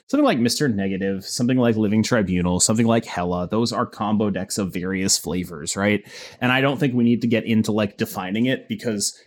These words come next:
it's like the Supreme Court definition of pornography. You know it when you see it, and getting into defining it just lets people fuck around and play games with words when they don't even really care enough to do it.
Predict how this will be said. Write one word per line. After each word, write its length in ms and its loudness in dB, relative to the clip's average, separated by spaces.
it's 160 -2
like 220 0
the 60 0
Supreme 420 0
Court 220 0
definition 480 -2
of 140 -2
pornography. 600 -2
You 260 4
know 260 2
it 100 -4
when 200 -2
you 60 -6
see 260 -4
it, 260 -2
and 400 0
getting 260 2
into 200 2
defining 500 -2
it 140 0
just 160 -8
lets 200 -6
people 280 -6
fuck 240 -8
around 340 -2
and 100 -6
play 180 -4
games 360 -2
with 180 -12
words 360 -4
when 100 -4
they 100 -2
don't 140 -4
even 140 -8
really 260 -6
care 280 -8
enough 220 -8
to 100 -16
do 160 -4
it. 240 -2